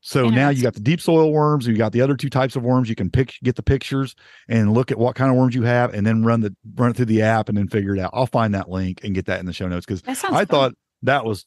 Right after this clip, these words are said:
Speaker 1: n-, really neat, and it would actually give you a really accurate breakdown on the or-,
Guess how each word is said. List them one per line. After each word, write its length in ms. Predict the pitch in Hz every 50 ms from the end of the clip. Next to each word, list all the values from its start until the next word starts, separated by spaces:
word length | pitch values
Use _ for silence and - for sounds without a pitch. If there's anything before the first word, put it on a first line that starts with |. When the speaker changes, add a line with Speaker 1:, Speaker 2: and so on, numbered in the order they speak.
| -
Speaker 1:
n-, 220 | 135 123 120 120 117 _ _ -
really 260 | 131 127 123 113 104
neat, 360 | 104 110 120 117 107 95 85 -
and 160 | 107 107 113
it 80 | 131 156
would 120 | 139 117
actually 260 | 110 110 - - 113
give 160 | 95 101 101
you 100 | 104 104
a 60 | 95 90
really 340 | 90 95 110 113 117 110
accurate 360 | 107 107 104 - - 98 80 92
breakdown 580 | 101 110 123 101 98 98 95 92 90 90 92 - _ - - - _ _ _ -
on 300 | 107 101 98 98 95 95
the 100 | 95 98
or-, 180 | 98 98 95